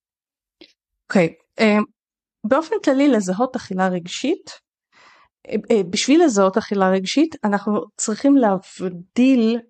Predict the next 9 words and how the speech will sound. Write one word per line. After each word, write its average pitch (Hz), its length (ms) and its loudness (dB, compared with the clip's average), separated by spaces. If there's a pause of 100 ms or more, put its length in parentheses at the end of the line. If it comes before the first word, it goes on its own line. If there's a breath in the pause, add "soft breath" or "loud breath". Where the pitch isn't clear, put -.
(140)
את 190 220 -4
החשק 170 800 -2
שנוצר 170 460 -2
ממנה 214 560 2
לאכול, 196 400 0 (500 soft breath)
מחשקים 269 800 2
שהם 247 380 0
נורמטיביים 240 640 2
לחלוטין, 240 480 0